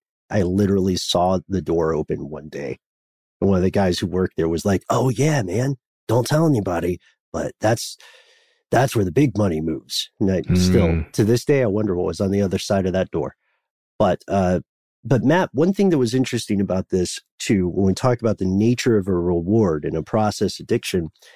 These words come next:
Speaker 1: is, um, we talked in the earlier episode a little bit about badges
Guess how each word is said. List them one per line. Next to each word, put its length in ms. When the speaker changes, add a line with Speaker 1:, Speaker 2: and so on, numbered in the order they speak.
Speaker 1:
is, 500
um, 520
we 160
talked 400
in 280
the 160
earlier 320
episode 460
a 40
little 260
bit 220
about 300
badges 760